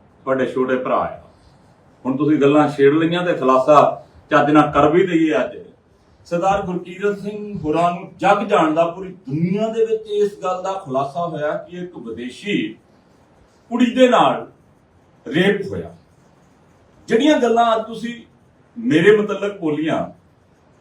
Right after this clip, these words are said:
ਤੁਹਾਡਾ ਜੱਗ ਜ਼ਾਹਰ ਸੀਗਾ। ਮੈਂ ਇਹ ਗੱਲ ਦਾਅਵੇ ਨਾਲ ਕਹਿ ਸਕਦਾ, ਮੇਰੇ ਰਾਜਨੀਤਿਕ ਕਰੀਅਰ ਨੂੰ ਖਤਮ ਕਰਨ ਲਈ, ਖਰਾਬ ਕਰਨ ਲਈ, ਦਾਗਦਾਰ ਕਰਨ ਲਈ ਇੱਕ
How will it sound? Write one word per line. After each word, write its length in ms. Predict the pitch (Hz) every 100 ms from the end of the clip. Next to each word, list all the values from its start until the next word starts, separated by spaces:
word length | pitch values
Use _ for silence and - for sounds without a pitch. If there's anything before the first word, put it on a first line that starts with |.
| _
ਤੁਹਾਡਾ 380 | 190 180 208 233
ਜੱਗ 280 | 170 170 175
ਜ਼ਾਹਰ 280 | 220 233 190
ਸੀਗਾ। 380 | 202 - - 190
ਮੈਂ 520 | 170 165 165 180 214 - -
ਇਹ 220 | 226 233
ਗੱਲ 380 | 220 - - - -
ਦਾਅਵੇ 280 | 202 285 285
ਨਾਲ 200 | 262 -
ਕਹਿ 220 | 185 202
ਸਕਦਾ, 420 | 165 - - - _ _ _ _ _ _ _ _ _ _ _ _ -
ਮੇਰੇ 800 | 131 156 170 180 214 466 - - - _ _ - - - 139 143
ਰਾਜਨੀਤਿਕ 800 | 156 180 190 214 220 - 240 226
ਕਰੀਅਰ 540 | - 202 180 214 220
ਨੂੰ 220 | 220 226
ਖਤਮ 420 | - 180 269 269 269
ਕਰਨ 280 | 214 214
ਲਈ, 280 | 208 202 214 -
ਖਰਾਬ 420 | 160 185 220 220
ਕਰਨ 240 | 208 202 196
ਲਈ, 260 | 202 196
ਦਾਗਦਾਰ 500 | 240 196 175 190 190
ਕਰਨ 280 | - 175 180
ਲਈ 100 | 202
ਇੱਕ 140 | 214